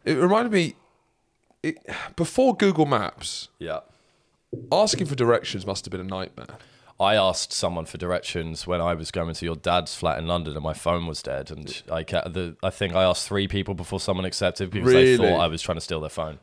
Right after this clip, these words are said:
Speaker 1: Really?
Speaker 2: Yeah.
Speaker 1: Well, what was interesting is that my four G, as we've discussed, four G is
Speaker 2: Doesn't
Speaker 1: pretty
Speaker 2: exist.
Speaker 1: shit anyway. Well, three G doesn't exist, but four G is
Speaker 2: Oh, yeah.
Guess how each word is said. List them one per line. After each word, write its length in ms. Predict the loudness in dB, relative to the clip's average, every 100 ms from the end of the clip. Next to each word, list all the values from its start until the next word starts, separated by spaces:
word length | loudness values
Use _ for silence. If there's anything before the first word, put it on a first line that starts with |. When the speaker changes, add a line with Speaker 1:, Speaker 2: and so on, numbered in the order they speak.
| -14
Speaker 1:
Really? 720 | -4 2 4 4 4 -2 -6 -12
Speaker 2:
Yeah. 200 | -14 -16 _ _ _ _ 2
Speaker 1:
Well, 440 | 6 6 6 2 2
what 160 | 6
was 120 | 8
interesting 560 | 6 2 -2 0 -2 -2 -6
is 140 | -4
that 260 | 0 0 -2 _ -2
my 160 | 0
four 320 | 0 4 4
G, 440 | 6 2 2 0 -6
as 120 | -6 -6
we've 100 | -6
discussed, 640 | -6 -2 -4 -4 -10 -8
four 140 | -8
G 120 | -8
is 60 | -10
Speaker 2:
Doesn't 160 | -6 -4
Speaker 1:
pretty 200 | -2 -2
Speaker 2:
exist. 200 | -4 -4
Speaker 1:
shit 80 | -8
anyway. 200 | -10 -12 -16 _ -4
Well, 80 |
three 220 | 2 2 2
G 80 |
doesn't 220 | 2 0 0
exist, 260 | -2 -4
but 100 | -4
four 220 | -4 -4
G 120 | -4 0
is 40 | 2
Speaker 2:
Oh, 40 |
yeah. 240 | 2 0